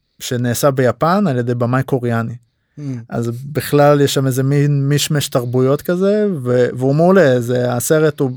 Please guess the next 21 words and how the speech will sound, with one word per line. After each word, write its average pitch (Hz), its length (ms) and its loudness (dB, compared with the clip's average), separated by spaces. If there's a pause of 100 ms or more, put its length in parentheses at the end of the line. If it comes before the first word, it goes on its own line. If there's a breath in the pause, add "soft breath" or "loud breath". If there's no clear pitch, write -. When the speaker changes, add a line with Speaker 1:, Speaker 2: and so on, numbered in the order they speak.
(120)
Speaker 1:
בתכלס 131 520 -4
על, 117 280 -2
אה, 113 140 -4 (680 soft breath)
אה, 123 340 0 (360)
אה, 123 280 -8
כמה 131 240 -2
זונות 175 500 -2 (160)
שתוקף, 123 1120 -4
ש-, - 120 -6 (180)
שסמוראים 135 1000 0
באים, 135 340 2
אה, 123 120 -2
כזה 117 340 -8 (540)
להיות, - 120 -20 (340)
להיות 120 180 -8
עם 120 80 -8
זונות, 170 320 -4
לבלות 120 280 -2
איתן 117 260 -6
את 117 100 -8
הערב, 247 320 0